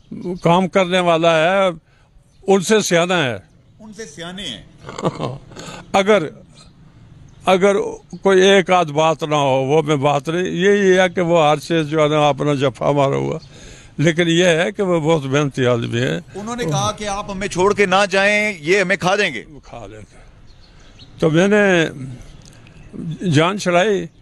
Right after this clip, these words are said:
Speaker 1: लेकिन उन्होंने मुझे कहा कि हमने आपका साथ दिया है, तो इसलिए हमें आप किसके हवाले करके जा रहे हैं?
Speaker 2: हम्म।
Speaker 1: फिर मैंने, वाकई मेरा साथ तो उन्होंने दिया,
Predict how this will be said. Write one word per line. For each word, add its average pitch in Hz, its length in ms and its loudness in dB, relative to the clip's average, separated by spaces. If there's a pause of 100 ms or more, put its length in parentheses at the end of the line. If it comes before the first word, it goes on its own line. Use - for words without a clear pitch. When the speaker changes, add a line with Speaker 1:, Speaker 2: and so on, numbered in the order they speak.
(380)
Speaker 1:
लेकिन 175 420 2
उन्होंने 185 600 2 (100)
मुझे 156 300 2
कहा 151 340 2
कि 196 320 -4 (320)
हमने 156 320 2
आपका 151 440 2
साथ 147 300 0
दिया 143 320 0
है, 120 280 -2 (500)
तो 156 120 4
इसलिए 160 380 4
हमें 156 320 2
आप 143 300 -2 (600)
किसके 190 320 0
हवाले 123 340 0
करके 117 440 -4
जा 117 160 -2
रहे 120 160 -6
हैं? 113 220 -12
Speaker 2:
हम्म। 113 1700 -18
Speaker 1:
फिर 180 260 2
मैंने, 180 360 2
वाकई 147 360 0
मेरा 175 320 -2
साथ 147 260 0 (120)
तो 165 120 2
उन्होंने 160 300 2
दिया, 170 320 2